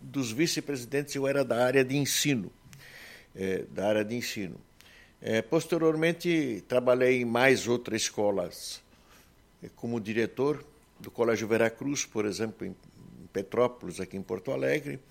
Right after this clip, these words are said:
até de outros lugares. É, há alguns, há quatorze, quinze anos atrás,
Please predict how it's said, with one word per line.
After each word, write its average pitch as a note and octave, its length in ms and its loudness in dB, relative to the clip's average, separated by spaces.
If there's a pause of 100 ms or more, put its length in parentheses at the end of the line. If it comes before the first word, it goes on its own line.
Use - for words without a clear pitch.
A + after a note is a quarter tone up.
(800)
até A#2 640 2 (420)
de - 80 -2
outros A2+ 260 -2
lugares. G#2+ 640 -8 (600)
É, D3 420 4 (1300)
há E3+ 360 4
alguns, B2+ 640 0 (340)
há A#2 160 -2
quatorze, A#2+ 720 -2
quinze A#2+ 420 -4
anos A#2 340 0
atrás, A#2 680 0